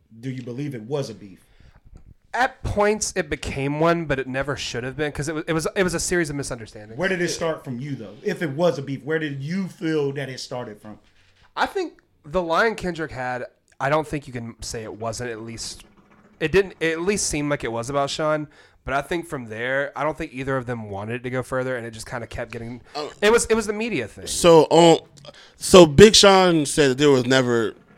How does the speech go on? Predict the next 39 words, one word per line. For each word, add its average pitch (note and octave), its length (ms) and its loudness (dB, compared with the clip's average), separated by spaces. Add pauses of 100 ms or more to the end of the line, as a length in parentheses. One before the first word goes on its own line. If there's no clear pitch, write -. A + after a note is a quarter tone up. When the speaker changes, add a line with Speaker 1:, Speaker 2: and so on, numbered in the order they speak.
(180)
Speaker 3:
a A2+ 80 0
beef. A2+ 340 -2 (200)
He C#3 140 -2
said C#3 260 6
that B2 200 6
it A2 60 0
was B2+ 100 4
something C#3 220 2
the C3+ 80 4
media C3 320 2
kinda A#2 380 2 (240)
Speaker 2:
There E4+ 100 -2
was G4 120 0
Speaker 3:
kept - 100 -14
Speaker 2:
friction, E3 200 10
Speaker 3:
saying. C3+ 320 4
Speaker 2:
but A#2+ 140 -8
it C3+ 60 -6
wasn't B2+ 220 -6
a - 20 -20
beef. A2 360 -16 (220)
Speaker 3:
And D3 100 8
he F#3 100 8
said E3 280 10
it D#3+ 140 8
became, E3 680 6
like, B2+ 300 0
tension D3+ 500 4
after, B2+ 420 4
you B2+ 60 0
know, B2+ 160 4
because A#2+ 300 2
neither C#3 240 4
one C3+ 120 8
of B2+ 60 2
them B2 80 4
spoke A#2 240 4
about A2 300 2
it, G#2 100 -4